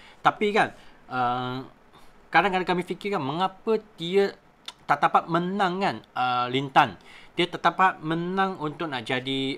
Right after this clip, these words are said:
uh, champion. Itu pasal skill kan? Bukan. Okey, bukan pasal skill. Dia, uh, kadang-kadang dia tak dapat nak menang kan? Sebab mengapa tau? Sebab, sebab, okey, dia punya apa tu, mindset dia tak cukup kuat.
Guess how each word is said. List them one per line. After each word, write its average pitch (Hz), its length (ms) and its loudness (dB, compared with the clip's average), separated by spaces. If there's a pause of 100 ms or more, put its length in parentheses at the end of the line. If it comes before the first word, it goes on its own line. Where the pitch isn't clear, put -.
uh, 113 320 -6
champion. 131 400 -2 (400)
Itu 226 480 -4
pasal 180 320 2
skill 202 320 -4
kan? 190 160 -4
Bukan. - 400 -6 (400)
Okey, 147 240 2
bukan 170 240 -2
pasal 160 320 -2
skill. 156 240 -4 (400)
Dia, 208 320 -2 (800)
uh, 131 320 -2 (160)
kadang-kadang 185 400 0
dia 190 160 4
tak - 240 0
dapat 175 160 8
nak 147 160 -6
menang 175 400 0
kan? 156 160 -2
Sebab 147 240 0
mengapa 147 480 -2
tau? 113 160 0
Sebab, 117 480 2 (320)
sebab, 110 480 -2 (800)
okey, 110 240 -4 (440)
dia 156 160 0
punya 185 480 -2
apa 170 160 -4
tu, 208 160 -4 (160)
mindset 165 560 0
dia 143 320 -2 (160)
tak - 160 -8
cukup - 320 -10
kuat. 113 160 0